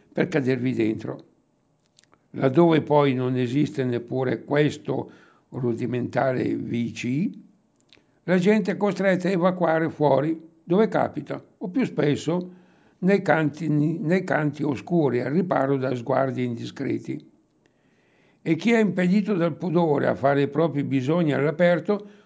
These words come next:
utilizza probabilmente dei vasi da notte,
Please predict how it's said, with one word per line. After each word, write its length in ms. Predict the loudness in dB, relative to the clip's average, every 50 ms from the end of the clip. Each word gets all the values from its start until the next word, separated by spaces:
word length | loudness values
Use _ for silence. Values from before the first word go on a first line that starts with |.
| _ _ _ _ _ _
utilizza 640 | -6 -4 -2 0 2 2 4 4 4 4 2 2 2
probabilmente 920 | 2 -2 0 2 2 2 2 0 0 2 2 2 2 0 -2 -2 -2 0
dei 160 | 0 2 2
vasi 440 | 2 2 2 2 2 2 0 -2 -2
da 160 | 0 0 2
notte, 560 | 2 2 0 0 -2 -4 -6 -6 -6 -6 -8